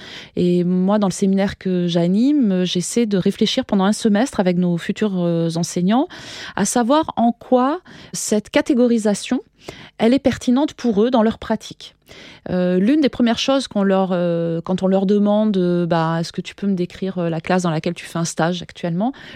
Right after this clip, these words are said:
L'une des premières choses qu'ils nous disent, c'est, « J'ai tant de, j'ai tant d'élèves, dix, nanana, et tant d'élèves », alors, ou ils disent allophones, ou ils disent étrangers d'ailleurs, parce qu'en fait, les catégories sont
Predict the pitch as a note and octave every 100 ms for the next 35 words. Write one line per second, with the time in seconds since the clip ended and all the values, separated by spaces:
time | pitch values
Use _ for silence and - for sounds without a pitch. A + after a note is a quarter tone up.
0 | - C#4 F#3+ C4 B3+ - B3+ G#3+ F#3+ F#3
1 | A#3+ - G3+ G3+ F3+ E3+ A#3 A3+ F#3 E3
2 | D#3+ D#3+ D#3+ F3+ B3 B3 F#3 F#3 F#3+ D#3+
3 | - _ - D3+ D#3 E3 - - D#3+ D#3
4 | C#3+ C3+ A3+ B3 - A3+ C4+ - _ -
5 | A3 G#3+ F#3+ F#3 G3 G#3+ _ _ - -
6 | _ - D#3 - A3+ G3 F#3+ F#3 F3+ F#3
7 | C4 D#4+ B3+ G#3+ A#3 A#3 - A#3+ G#3 C#4+
8 | B3+ A3+ C4+ - G#3+ - G#3 - C#4 -
9 | - - G3+ G#3+ A3 B3 A3 A#3 C#4 -
10 | F#3+ F3